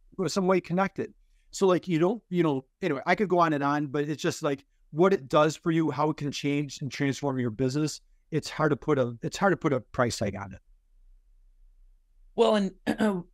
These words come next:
Speaker 2: <clears throat> I think one thing that holds some people back, one, they say, "I don't know how to do it."
Speaker 1: Yeah.
Speaker 2: So what I say to them is at one point in time, the three of us didn't know how to do
Speaker 1: <laughs>
Speaker 2: any of this,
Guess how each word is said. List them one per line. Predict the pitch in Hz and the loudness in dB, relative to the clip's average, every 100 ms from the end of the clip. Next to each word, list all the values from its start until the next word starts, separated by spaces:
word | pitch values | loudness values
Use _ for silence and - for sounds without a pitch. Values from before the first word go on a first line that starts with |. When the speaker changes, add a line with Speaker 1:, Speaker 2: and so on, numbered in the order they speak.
| _ | _
Speaker 2:
<clears throat> | _ 202 | _ -2
I | 196 | -2
think | 254 208 | -2 -2
one | 180 196 | -2 -2
thing | 196 196 | -2 -2
that | 175 - | -2 -6
holds | - 170 160 - | -2 -2 -2 -6
some | - 190 214 | -4 -4 -4
people | 208 - 147 | -8 -6 -4
back, | 147 143 139 151 - _ _ | -2 0 -2 -4 -12 _ _
one, | - 170 220 220 | -6 -2 2 2
they | 185 | 0
say, | - 175 | 2 2
"I | 160 | 2
don't | 160 147 | 0 -2
know | 151 | -6
how | 147 | -4
to | 147 | -6
do | 139 135 135 | -6 -6 -6
it." | - - _ _ _ _ - | -6 -10 _ _ _ _ 0
Speaker 1:
Yeah. | 113 | 2
Speaker 2:
So | 110 175 160 160 147 _ _ _ _ | 2 2 2 0 -2 _ _ _ _
what | 160 160 170 180 | -12 -2 2 4
I | 180 | 4
say | 180 190 180 | 2 0 0
to | 160 | 2
them | 165 165 | 2 0
is | 156 143 | -2 -4
at | 147 - | -4 -4
one | 160 170 170 160 - _ | -2 0 0 -4 -8 _
point | - 175 170 - | -4 0 0 -2
in | 160 147 | -4 -2
time, | 165 156 165 196 208 _ _ _ _ _ _ _ _ _ _ _ | -2 0 0 -2 -6 _ _ _ _ _ _ _ _ _ _ _
the | - | -6
three | 175 262 233 | -2 2 4
of | |
us | 240 233 | 4 4
didn't | 202 175 | 0 -2
know | 170 | 0
how | 165 | 0
to | 160 | 0
do | 151 180 - | -2 -4 2
Speaker 1:
<laughs> | |
Speaker 2:
any | 202 190 175 | 4 4 0
of | 147 | -2
this, | 147 - - - | -4 -4 -6 -12